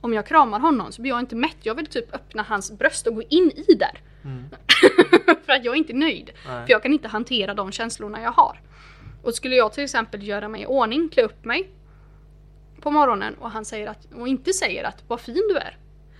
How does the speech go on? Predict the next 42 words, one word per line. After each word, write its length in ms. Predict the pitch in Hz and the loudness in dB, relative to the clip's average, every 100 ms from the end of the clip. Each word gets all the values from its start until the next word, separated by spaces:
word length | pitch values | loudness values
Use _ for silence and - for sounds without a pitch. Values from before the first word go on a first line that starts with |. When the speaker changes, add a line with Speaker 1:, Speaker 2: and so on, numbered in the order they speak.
| - - | -20 -4
Speaker 1:
så 140 | 277 | -2
går 280 | 294 285 254 | 0 0 2
jag 160 | 226 | 2
resten 280 | 208 - 220 | 2 -4 -10
av 80 | 220 | -4
dagen 260 | 220 - 175 | -2 -4 -6
och 60 | |
tror 200 | 214 208 | -12 -12
att 120 | 202 - | -10 -10
jag 80 | |
är 40 | 247 | -10
ful. 340 | - - - - - - - - - - - 127 | -10 -12 -18 -20 -20 -20 -20 -20 -20 -20 -20 -18
Speaker 2:
Mm. 260 | 107 139 - | -16 -18 -12
Speaker 1:
För 80 | 247 | -4
han 300 | 247 220 262 | 4 4 6
går, 200 | 277 - | 2 2
han 220 | 226 240 | -4 -4
sa 260 | - 240 302 | 2 2 0
inte 180 | 339 | -4
att 100 | 220 | -8
jag 80 | 202 | -8
var 100 | 190 | -12
fin. 300 | - 277 - - | -10 -12 -12 -14
Då 140 | 220 202 | -8 -6
måste 320 | 277 - 220 | -6 -4 -4
jag 140 | 202 | -4
ju 40 | 202 | -6
vara 80 | 254 | -6
ful. 280 | 359 277 - - - - - - - - - | -6 -8 -18 -20 -20 -20 -20 -20 -20 -20 -20
Speaker 2:
Ja, 180 | 123 127 | -20 -20
okej. 220 | - - - | -20 -20 -8
Speaker 1:
Ja. 160 | - - | -2 4
Speaker 2:
Ja, 40 | - 294 | 6 6
du 60 | |
tänker 300 | 294 - 151 | 4 0 -8
alltid 280 | 139 - 113 | -8 -8 -10
det 60 | 113 | -8
värsta 340 | 117 - 107 | -8 -10 -8
hela 200 | 135 113 | -8 -10
tiden. 120 | 107 | 0
Speaker 1:
Ja, 260 | 240 202 - - - | 6 6 4 -16 -14
precis. 540 | 220 - - - | -12 -12 -14 -18